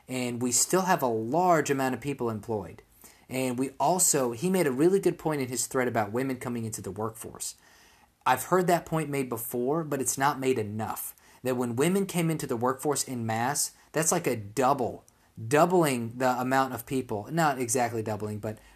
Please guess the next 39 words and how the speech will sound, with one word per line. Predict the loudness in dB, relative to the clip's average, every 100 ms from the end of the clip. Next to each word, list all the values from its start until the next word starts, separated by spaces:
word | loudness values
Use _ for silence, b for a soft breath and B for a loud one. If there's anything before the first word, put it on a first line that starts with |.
| b
really | 2 4 6 4 2
increased | -4 -2 0 0
substantially | -2 0 0 0 -2 -2
the | -2 -2
amount | 0 -2
of | -2
people | -4 -4
going | -4 -4 -4
into | -4 -4
the |
workforce | 0 -2 0 -4 -4
in | -6
a |
short | -8 0 2 2
amount | 0 -2
of | -4
time. | -4 -6 -6 -14 _ _ B B B B B
And | -2 0 0 0
it | -2 0
probably | 2 4 4
put | 2 2
downward | 2 0 -2
pressure | -2 0 0
on | -2 0
wages, | -2 0 -4 -4
maybe | -6 -4 -4
it | -6
did. | -10 -12 -16 b b b b
But | 0 0
at | 0
the | -2
same | 0 2 0 0
time, | 2 2 2 -2 -4 -12 _ _ -6
we | 0
still | 2 4 2
made | 2 0
it. | -4 -14 _ _ _ _ _
So | -4 -2
guys, | 2 4 4 2 0 -4